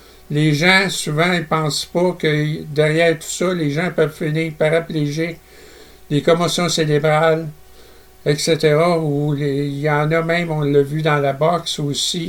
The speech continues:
il y a des gens qui ont perdu la, la vie là-dessus. Parce que le cerveau, c'est une chose, mais quand, euh, le liquide qui est au centre, il commence à se débouler, alors c'est, c'est là que ça,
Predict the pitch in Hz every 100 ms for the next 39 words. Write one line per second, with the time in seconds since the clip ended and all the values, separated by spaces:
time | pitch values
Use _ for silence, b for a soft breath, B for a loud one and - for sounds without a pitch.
0 | 190 151 139 143 143 165 170 165 147 170
1 | 143 139 147 147 143 135 139 139 151 165
2 | 139 131 - 147 123 B B B B -
3 | 143 - 139 147 151 143 139 175 170 156
4 | 139 151 139 - 170 180 156 143 131 160
5 | 156 156 143 139 B B B B B 147
6 | 143 143 190 185 - 156 160 147 135 175
7 | 180 175 - - 147 156 151 143 135 131
8 | 147 139 131 131 131 123 131 143 147 143
9 | 139 156 180 202 B B B B B B
10 | B 143 143 147 - 147 123 - 151 143
11 | 165 160 151